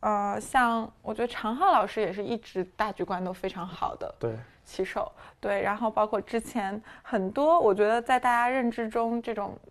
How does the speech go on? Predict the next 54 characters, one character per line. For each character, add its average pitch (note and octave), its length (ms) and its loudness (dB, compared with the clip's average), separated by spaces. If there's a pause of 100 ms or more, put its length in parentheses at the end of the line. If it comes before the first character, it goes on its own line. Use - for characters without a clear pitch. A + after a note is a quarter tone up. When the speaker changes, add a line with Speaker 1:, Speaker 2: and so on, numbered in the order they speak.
(220)
Speaker 1:
属 - 180 -2
于 G3+ 120 -2
大 A3 240 2
局 G3+ 140 -2
掌 - 220 -4
控 A3+ 240 -2
型 - 260 -8
的， G2+ 160 -2 (340)
在 A#3 120 0
跟 A3+ 180 0
master A#3 380 0
对 G#3 160 0
决 F#3+ 140 0
中， G3+ 260 -2
经 C4+ 180 -2
常 A3+ 300 -4
莫 D4 160 4
名 A#3+ 160 6
其 - 200 -4
妙 B3 260 6
的 F3 120 0
就 F3 220 0
吃 - 200 -8
亏 F#3 280 -8
了。 E3 140 -6 (640)
Speaker 2:
对， C#3 160 6
主 C3 180 6
要 C#3 120 12
如 D#3+ 160 8
果 D3 240 12
是 D3+ 160 2
下 D#3+ 220 2
定 E3+ 180 2
式 D#3+ 360 2
就 F#2+ 180 0
还 F2+ 180 -6
好， - 220 -4 (140)
Speaker 1:
嗯。 A#3+ 160 4
Speaker 2:
但 D#3+ 120 6
是 D#3+ 180 6
像 D3+ 300 6 (460)
比 B2 80 2
如 A#2 60 4
说 B2 120 8
双 C#3+ 220 6
方 D3 160 10
互 D3 180 2
挂 B2+ 240 10
挂 C3 180 8
角， A2+ 160 2 (380)
就 B2+ 120 0
是 B2 260 4
选 F#2+ 340 0
择 A2+ 320 4